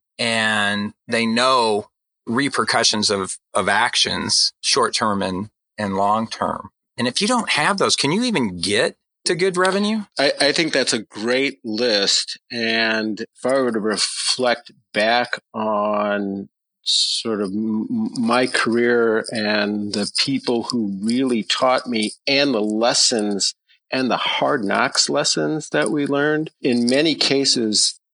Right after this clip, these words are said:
Speaker 2: first off, we had to learn, to, to your last point, I think we had to learn what a bad sale was and, and to live
Speaker 1: Mm-hmm.
Speaker 2: through what a bad sale was.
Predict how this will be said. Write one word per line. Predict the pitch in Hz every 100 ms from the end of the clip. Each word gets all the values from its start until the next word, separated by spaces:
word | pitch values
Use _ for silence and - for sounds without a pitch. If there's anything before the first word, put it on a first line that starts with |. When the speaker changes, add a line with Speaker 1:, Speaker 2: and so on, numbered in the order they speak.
| _ _ -
Speaker 2:
first | 170 170 -
off, | 143 131 135
we | 120
had | 101 104 101
to | 107
learn, | 101 101 101 101 - -
to, | 165
to | - -
your | 120 98 92
last | 104 135 135 -
point, | 113 98 92 _ _ -
I | 214
think | - 180 175
we | 160
had | 135
to | 107
learn | 101 104 107 104
what | 101 90
a | 80
bad | 95 98 92
sale | - 95 90
was | 87 90 87 85 - -
and, | 95 95 _ 101
and | 98
to | -
live | 104 107 113 98
Speaker 1:
Mm-hmm. | -
Speaker 2:
through | 104 98 90
what | 92 90
a |
bad | 82 87 87
sale | - 90 87
was. | 87 85 82 82